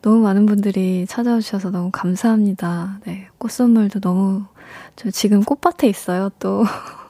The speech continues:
<laughs> 너무 감사합니다. 어, 문부성님이, "와, 꽃띠 아니랄까봐 이 꽃선물 좀 봐. 인기 좋아." 하셨네요. 네, 너무 감동입니다. 정말, 정말 감동입니다, 여러분.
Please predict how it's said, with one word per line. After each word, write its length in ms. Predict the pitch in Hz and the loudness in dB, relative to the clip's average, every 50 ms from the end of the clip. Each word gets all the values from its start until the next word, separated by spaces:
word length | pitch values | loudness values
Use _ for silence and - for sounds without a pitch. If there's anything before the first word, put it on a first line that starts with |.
| - - - _ _ _ - | -20 -20 -20 _ _ _ -4
<laughs> 840 | 427 359 - - - - - - - - 587 554 403 339 302 - | -4 -2 0 0 -2 -2 -2 -2 -2 0 0 0 -2 -4 -6 -4
너무 200 | - 233 202 202 | -2 0 2 2
감사합니다. 840 | 202 220 185 185 180 214 196 190 180 175 170 - - 175 175 196 196 - _ - - - - - - - - - _ - | 2 2 2 2 2 2 2 2 2 0 -2 -4 -6 -8 -8 -8 -10 -14 _ -18 -18 -16 -16 -14 -16 -16 -18 -16 _ -4
어, 160 | 214 202 202 | -2 -2 0
문부성님이, 960 | 180 202 226 247 262 240 220 208 214 247 247 240 226 208 202 196 196 196 190 | 2 2 4 4 4 2 2 2 2 4 4 4 4 4 2 2 0 -2 -2
"와, 260 | - 196 190 196 196 196 | -4 -4 -4 -4 -4 -4
꽃띠 280 | - 277 - _ - 277 | -6 -6 -6 _ -2 -2
아니랄까봐 840 | 233 202 196 202 214 220 214 214 - - 208 196 202 196 196 190 185 | 0 2 2 2 2 0 -2 -4 -4 -6 -6 -4 -4 -4 -4 -2 -4
이 80 | 185 196 - | -6 -6 -4
꽃선물 560 | - 262 - - 285 277 254 240 233 220 214 | -6 -6 -4 -2 0 2 2 2 2 2 0
좀 180 | - 214 208 | 0 0 0
봐. 300 | 202 202 185 180 180 180 190 | 0 0 -2 -4 -4 -4 -2
인기 300 | - 208 214 - - 254 | -2 -2 -2 -2 -4 -4
좋아." 460 | - - 226 214 214 220 226 233 240 | -2 0 0 0 2 0 0 0 0
하셨네요. 680 | 240 233 - 226 214 202 185 175 175 185 208 214 226 - _ - | 0 0 -2 -2 -2 -2 -2 -4 -4 -6 -6 -8 -10 -12 _ -14
네, 280 | - 196 202 196 196 196 - | -10 -10 -8 -8 -10 -12 -10
너무 180 | - 185 175 185 | -8 -6 -6 -6
감동입니다. 1120 | - - 185 185 185 220 233 240 233 226 226 214 - 208 180 180 185 185 185 190 190 - _ _ - - - - - - - - - - - - - - - - | -4 -4 -2 -2 2 2 4 4 4 4 4 2 0 -2 -2 -2 -2 -2 -2 -4 -6 -10 _ _ -20 -20 -20 -20 -18 -18 -18 -18 -20 -20 -20 -20 -20 -20 -20 -20
정말, 380 | - - - 220 220 247 262 | -8 -2 2 4 6 6 6
정말 240 | 247 240 214 208 202 | 4 4 4 2 2
감동입니다, 680 | 196 - 196 180 175 180 180 175 165 165 170 - 170 170 | 0 -2 -4 -2 -2 -2 -2 -2 -4 -4 -6 -6 -8 -8
여러분. 420 | 170 196 185 - - - 190 190 | -8 -10 -12 -14 -14 -14 -14 -14